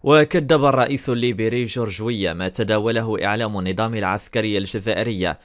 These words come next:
بخصوص دعمه لاحتضان الجزائر لمنافسات كأس إفريقيا للأمم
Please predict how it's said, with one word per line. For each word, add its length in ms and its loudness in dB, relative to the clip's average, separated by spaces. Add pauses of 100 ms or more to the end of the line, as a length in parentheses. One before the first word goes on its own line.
(200)
بخصوص 680 -2
دعمه 460 -2
لاحتضان 480 -2
الجزائر 720 0 (320)
لمنافسات 800 -2
كأس 360 -2
إفريقيا 580 -2
للأمم 520 -4